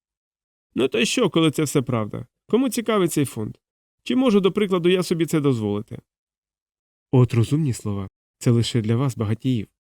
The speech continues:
пробурмотів захмелілий Джан. Надміру збуджений Ян зненацька випалив. «Якщо це правда, то країною правлять справжні телепні. Якщо хтось і матиме змогу відлетіти, то це мають бути найдостойніші наші нащадки.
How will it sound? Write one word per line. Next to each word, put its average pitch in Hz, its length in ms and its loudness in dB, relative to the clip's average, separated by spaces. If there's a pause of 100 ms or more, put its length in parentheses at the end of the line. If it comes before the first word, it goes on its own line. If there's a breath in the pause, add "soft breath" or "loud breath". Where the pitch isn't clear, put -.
(160)
пробурмотів 123 680 4
захмелілий 117 640 2
Джан. 107 320 -8 (500)
Надміру 123 420 4
збуджений 120 440 2
Ян 160 220 2
зненацька 127 480 2
випалив. 110 400 -6 (480)
«Якщо 240 300 -2
це 220 140 2
правда, 202 320 2
то 180 100 0
країною 196 420 2
правлять 180 380 0
справжні 175 440 0
телепні. 120 540 -2 (520)
Якщо 196 260 0
хтось 185 260 0
і 185 60 2
матиме 165 340 2
змогу 160 300 2
відлетіти, 156 600 -2 (220)
то 180 120 -2
це 240 180 2
мають 175 260 2
бути 127 340 -2 (280)
найдостойніші 190 760 0
наші 160 240 -2
нащадки. 165 600 -6